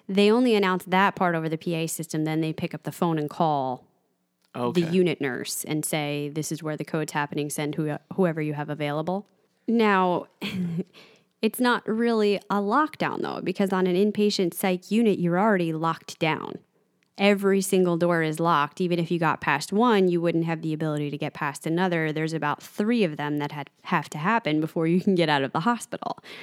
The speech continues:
Speaker 1: So, you know, maybe this is just a little harder for me because I know the ins and outs of how things work. You wouldn't be able to just punch somebody in the face and then disappear in a crowd, even if it was a fire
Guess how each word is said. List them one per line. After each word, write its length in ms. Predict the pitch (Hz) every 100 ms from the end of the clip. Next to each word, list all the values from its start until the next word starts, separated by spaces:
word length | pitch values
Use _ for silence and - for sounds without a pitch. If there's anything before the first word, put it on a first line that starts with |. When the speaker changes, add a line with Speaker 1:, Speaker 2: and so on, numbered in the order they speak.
| - -
Speaker 1:
So, 400 | - 208 185 175
you 160 | 254 302
know, 320 | 156 131 185 -
maybe 380 | 196 202 196 190
this 280 | 180 185 -
is 60 | 185
just 240 | 185 -
a 60 | 165
little 280 | 160 185
harder 520 | 156 - 175 165 185 185
for 160 | 202
me 180 | 196 196
because 260 | 185 180 165
I 80 |
know 180 | 156 156
the 120 | 151
ins 300 | 156 156 165
and 100 | 151
outs 320 | 147 151 160 160
of 280 | 147 147 147
how 300 | - 156 151
things 360 | - 139 143
work. 340 | 160 196 208 -
You 140 | 208
wouldn't 320 | 214 269 285
be 160 | 262 233
able 180 | 208 202
to 60 |
just 200 | 190 190
punch 220 | - 185
somebody 320 | - 185 175 175
in 80 |
the 80 | 160
face 320 | - 170 175
and 180 | 175 156
then 120 | 151
disappear 540 | 147 156 - - 156 147
in 80 | 135
a 40 |
crowd, 480 | - 151 - - - -
even 260 | 202 180
if 160 | 165 165
it 80 | -
was 160 | 160
a 60 | 156
fire 520 | - 151 139 123 117